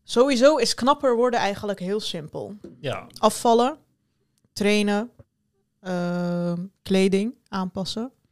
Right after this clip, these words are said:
Speaker 2: En gewoon, eh, s-, eh, gewoon
Speaker 1: Voor vrouwen
Speaker 2: voor
Speaker 1: make-up.
Speaker 2: je, voor jezelf zorgen als man. <laughs>
Speaker 1: Ja.
Speaker 2: Dus zeg maar, niet, eh, een week lang dezelfde boxer <laughs> dragen.
Speaker 1: Bij mannen is het al helemaal simpel. Gewoon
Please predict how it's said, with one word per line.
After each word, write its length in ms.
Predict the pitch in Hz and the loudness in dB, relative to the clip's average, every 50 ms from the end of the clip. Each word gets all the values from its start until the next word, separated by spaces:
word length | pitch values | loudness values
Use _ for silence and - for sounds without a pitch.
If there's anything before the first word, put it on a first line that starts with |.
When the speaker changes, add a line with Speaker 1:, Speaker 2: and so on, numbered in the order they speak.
| _ _ _ _ _ _ _ _ _ | _ _ _ _ _ _ _ _ _
Speaker 2:
En 200 | - 131 120 104 | -4 -4 -4 -2
gewoon, 420 | - 107 101 101 101 98 98 98 | -2 -2 -2 -2 -2 -2 -4 -6
eh, 120 | 101 101 98 | -4 -4 -4
s-, 220 | - - - - _ | -4 -4 -6 -8 _
eh, 160 | 120 110 110 - | -6 -6 -6 -6
gewoon 320 | - - - - 104 98 101 | -8 -10 -6 -6 -4 -4 0
Speaker 1:
Voor 180 | - 208 196 | 0 0 0
vrouwen 420 | 196 - 208 202 196 190 185 180 170 | 2 2 4 4 4 4 2 0 -2
Speaker 2:
voor 140 | 165 170 175 | -2 -2 0
Speaker 1:
make-up. 220 | 165 156 202 214 117 117 - | 4 6 8 8 6 6 0
Speaker 2:
je, 80 | - | -6
voor 240 | - - 175 175 156 | -8 -6 -4 -2 0
jezelf 480 | 123 113 104 95 107 123 143 160 151 - 131 | 0 -2 -2 -2 -2 0 0 0 -2 -2 -6
zorgen 480 | 117 107 131 143 156 147 117 143 143 | -4 -2 0 0 0 0 -2 -4 -4
als 240 | - 127 123 - - | -4 -4 -6 -6 -6
man. 320 | 117 120 120 117 117 117 | -6 -6 -6 -6 -6 -8
<laughs> 40 | 113 - - - - 131 - - 123 - - - - - - - | -8 -8 -8 -6 -8 -8 -6 -8 -16 -18 -16 -16 -16 -16 -14 -6
Speaker 1:
Ja. 240 | 202 196 190 170 147 | -4 -2 0 0 -2
Speaker 2:
Dus 180 | - - - - | -2 -4 -8 -6
zeg 180 | 170 165 - | -6 -6 -6
maar, 460 | 160 151 143 139 131 131 135 131 - - - - - 107 | -4 -4 -2 0 0 0 -2 -4 -8 -14 -20 -18 -16 -6
niet, 360 | - 117 143 202 233 226 - - | 2 4 6 6 6 6 2 0
eh, 120 | 190 175 | 2 2
een 160 | 170 160 147 | 2 2 2
week 280 | 135 147 170 180 180 - | 4 4 4 4 2 0
lang 240 | 175 170 175 170 160 | 0 0 0 2 2
dezelfde 480 | 143 127 131 143 156 151 151 - 135 | 0 2 2 2 2 2 2 -2 -2
boxer 480 | 117 - 120 - - - - 147 131 143 | -2 0 -2 -2 -2 -2 0 0 0 -2
<laughs> 40 | - - | -6 -10
dragen. 460 | - - 131 131 - - - - - | -8 -6 -6 -6 -8 -8 -8 -6 2
Speaker 1:
Bij 160 | 220 233 233 | 4 4 6
mannen 280 | 226 240 269 294 302 285 | 6 6 6 6 6 4
is 80 | 269 | 4
het 100 | - - | 4 4
al 60 | 269 240 | 4 6
helemaal 420 | 226 240 233 226 226 233 262 269 | 6 6 6 6 6 6 4 4
simpel. 460 | 262 - - 202 185 175 - 185 185 | 4 2 0 0 -2 -4 -6 -6 -6
Gewoon 500 | 165 175 202 220 226 226 233 226 226 226 | -4 -2 2 4 6 6 4 4 0 -4